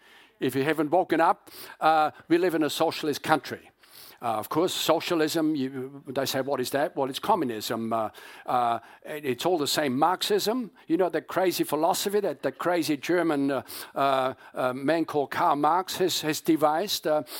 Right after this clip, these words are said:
um, it's all the same thing. You get the soft version, you get the medium version, and you get the hard version. And I let you pick which one we've got in our nation. Socialism. And people say, "Well, how many socialists are there?"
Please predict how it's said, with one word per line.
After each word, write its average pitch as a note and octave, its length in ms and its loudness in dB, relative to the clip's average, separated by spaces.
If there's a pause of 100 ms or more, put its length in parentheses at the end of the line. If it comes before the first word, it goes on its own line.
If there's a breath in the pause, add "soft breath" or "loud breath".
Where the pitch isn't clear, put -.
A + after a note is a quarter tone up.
(280 loud breath)
um, C#3+ 400 0 (760)
it's D3 160 0
all A3 120 6
the F3+ 80 -2
same E3+ 280 2
thing. E3+ 200 2
You C#3+ 120 0
get C#3 240 -2
the C3 80 -4
soft - 340 2
version, F#3 460 0
you D#3+ 100 -2
get C3 220 -2
the C3+ 60 -4
medium E3+ 460 2
version, D3+ 440 0
and B2 120 0
you C3 60 -2
get C#3+ 240 -4
the A#2+ 60 -6
hard C3+ 340 0
version. A2 480 -4 (320 loud breath)
And C3 140 0
I B2+ 40 2
let D3+ 320 0
you G#3+ 120 -2
pick - 300 -2
which D#3 220 0
one D#3 220 2
we've C#3 160 0
got D3 300 0 (260 loud breath)
in D3 160 0
our C3+ 160 4
nation. C3 600 0
Socialism. A2 800 0 (400 loud breath)
And A#2 100 -10
people E3 220 0
say, D#3+ 200 0
"Well, D#3 140 0
how E3+ 100 -2
many G3+ 220 4
socialists F3+ 680 0
are B2+ 220 2
there?" A#2 300 -6